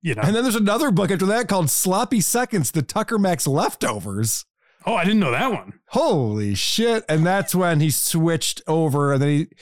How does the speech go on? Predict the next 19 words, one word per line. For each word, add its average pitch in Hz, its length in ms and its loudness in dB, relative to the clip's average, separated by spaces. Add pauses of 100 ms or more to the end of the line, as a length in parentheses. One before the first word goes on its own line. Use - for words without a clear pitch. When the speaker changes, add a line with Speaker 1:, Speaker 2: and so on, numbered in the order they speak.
(140)
Speaker 2:
he 156 80 2
has 143 140 2
a 139 40 2
book 131 300 0
called, 127 400 0
uh, 117 240 0
Mate, 139 600 0 (340)
Become 156 420 2
the 143 100 2
Man 139 480 2
Women 135 360 2
Want, 120 640 -2 (340)
Speaker 1:
Oof. 113 100 -4
Speaker 2:
which 127 200 0
I, 127 260 0
I 120 80 0
guess 123 320 0
was 113 160 0
with, 139 180 0